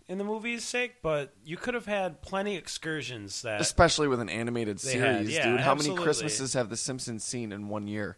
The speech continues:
Speaker 1: Let's not go there. <laughs>
Speaker 2: And they're both basically cartoon characters anyway. I mean, they have very iconic designs, outfits, personalities.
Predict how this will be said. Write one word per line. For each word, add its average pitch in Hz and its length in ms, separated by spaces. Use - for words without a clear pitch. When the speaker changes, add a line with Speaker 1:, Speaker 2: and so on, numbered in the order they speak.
Speaker 1:
Let's 127 160
not 135 140
go 139 140
there. 98 240
<laughs> - 100
Speaker 2:
And 214 280
they're 208 100
both 226 320
basically 208 460
cartoon 175 500
characters 135 560
anyway. 85 460
I 123 140
mean, 139 400
they 151 180
have 170 200
very 180 320
iconic 156 520
designs, 123 840
outfits, 127 840
personalities. 131 920